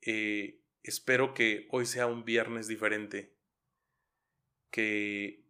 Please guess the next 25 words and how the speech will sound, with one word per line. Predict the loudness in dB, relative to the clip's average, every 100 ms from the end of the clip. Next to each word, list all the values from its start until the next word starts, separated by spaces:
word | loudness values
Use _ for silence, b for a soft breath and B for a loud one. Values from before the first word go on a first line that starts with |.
| -2
puedas | 4 6 4 0 -8 -12 _ _ _
estar | -12 2 4
haciendo | 4 2 0 0 -2 -4 -12 _ _ _ _ _ _
lo | -6 -6 -6
que | -4 -4 -4 -10 _ _ _ _ _ _ _
te | 0 6
toca | 6 10 12
hoy, | 12 8 0 -18 _ _ _ _ _ _ b b b b _ _
pero | 4 4 6 4 2 2 -2 -14 _ _ _ -6
consciente | -2 -2 0 2 2 0 -6 -6 -16 _ _
de | 0 2
que | 4
el |
resultado | 2 0 -4 4 4 4
puede | 2 2 2
ser | 0 -2
diferente | -4 -6 -6 -4 -6 -8 _ _ _ _ _ _ _ _ _ _ _ _ _ _ _
y | -8 -2
que | 0
también | 0 0 -2 -2
puedes | 2 4 4 0
ayudar | -2 0 2
a | 2
otra | 0 -4
persona. | -4 -8 -12